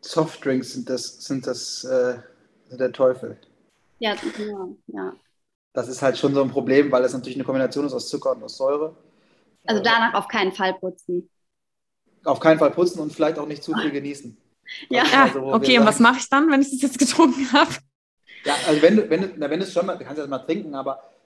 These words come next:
Speaker 1: ähm, ist ja auch im Allgemeinen nicht so wirklich gesund für den Körper. Aber wenn man, wenn man's, äh, wenn man das trinkt, dann sollte man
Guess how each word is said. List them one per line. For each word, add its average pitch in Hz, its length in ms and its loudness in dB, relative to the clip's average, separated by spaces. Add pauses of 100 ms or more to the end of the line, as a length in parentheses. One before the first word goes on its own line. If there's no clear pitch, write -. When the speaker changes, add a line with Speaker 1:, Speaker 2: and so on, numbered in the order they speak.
(140)
Speaker 1:
ähm, 143 440 -2
ist - 120 -14
ja 135 80 -4
auch 131 60 -10
im 131 80 -8
Allgemeinen 131 440 -4
nicht 139 100 -10
so 131 140 -16
wirklich 139 200 -14
gesund 143 320 -8
für 143 100 -6
den 139 180 -10
Körper. 147 340 -2
Aber 143 400 0 (340)
wenn - 320 -2
man, 151 360 2
wenn 143 100 -2
man's, 151 400 -2
äh, 139 480 0 (360)
wenn 139 80 -12
man 147 100 -4
das 135 160 -4
trinkt, 202 520 -2
dann 143 140 -6
sollte 151 300 -2
man 147 500 -10